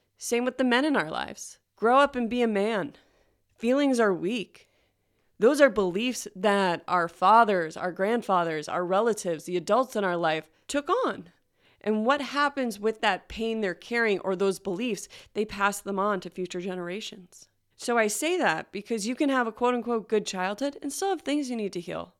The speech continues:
And there's nothing wrong with that. I think that we put this perfect childhood bubble around us as a protection mechanism.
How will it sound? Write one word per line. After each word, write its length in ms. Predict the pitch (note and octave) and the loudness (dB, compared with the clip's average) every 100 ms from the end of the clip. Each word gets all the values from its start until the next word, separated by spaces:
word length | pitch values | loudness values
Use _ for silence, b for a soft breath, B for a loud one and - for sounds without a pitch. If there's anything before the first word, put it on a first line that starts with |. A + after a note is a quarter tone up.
| _ _ b b b | _ _ b b b
And 120 | B3+ | 2
there's 180 | C4 B3 | 2 4
nothing 480 | B3 C4+ D#4 C#4+ G#3+ - | 4 4 2 -4 -6 -6
wrong 420 | A3+ D4 C#4+ A3+ | -2 2 2 0
with 220 | F#3 F3+ | -4 -8
that. 260 | - - - _ _ _ _ _ _ B B B B | -14 -16 -20 _ _ _ _ _ _ B B B B
I 140 | A#3 A#3+ | 2 2
think 360 | A#3+ D4+ C#4+ | 2 -2 -2
that 520 | A3+ G#3+ F#3+ F#3 - - b b - | -2 0 2 0 -4 -12 b b -12
we 240 | G#3+ A#3+ | -6 -6
put 360 | - - B3 B3 | -6 -2 -4 -2
this 440 | G3+ G#3 F#3+ - - | -4 -2 -2 -6 -14
perfect 460 | - A3+ B3+ B3 | -4 -2 0 -2
childhood 580 | - G#3+ G#3+ G#3 G#3 F3+ | -2 2 2 0 -4 -6
bubble 520 | F3+ D#3+ F3 A3 G4+ - _ | -4 -2 -2 -2 -4 -12 _
around 420 | G3+ F#3 E3 F3 | -4 0 0 0
us 320 | C4+ A4 - - B B B _ | -2 -4 -8 -14 B B B _
as 180 | - C4 | -2 0
a 60 | B3+ | 0
protection 760 | B3+ A#3 - A#3+ - - F#3+ | -2 -8 -6 -6 -6 -4 -4
mechanism. 720 | E3+ E3 E3 - - - - | -6 -10 -14 -16 -16 -18 -20